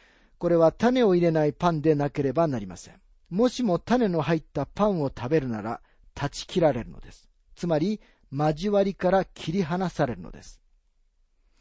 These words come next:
十四節から二十節の間に八回パン種のことが書かれています。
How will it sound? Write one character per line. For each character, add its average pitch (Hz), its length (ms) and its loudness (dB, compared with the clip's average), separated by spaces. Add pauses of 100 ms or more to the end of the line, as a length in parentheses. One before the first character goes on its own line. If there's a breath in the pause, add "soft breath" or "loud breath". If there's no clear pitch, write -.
(920 soft breath)
十 190 180 2
四 190 160 2
節 151 200 -6
か 165 100 2
ら 156 120 4
二 156 140 0
十 196 140 -2
節 185 280 -6
の 156 80 -2
間 147 220 2
に 151 100 0
八 - 380 -4
回 185 380 2
パ 175 140 -2
ン 170 100 -2
種 156 200 2
の 147 140 -4
こ 139 140 -8
と 160 100 -6
が 196 140 2
書 156 180 -4
か 156 140 -2
れ 127 80 -2
て - 140 -4
い 127 100 -2
ま - 100 -14
す。 - 220 -20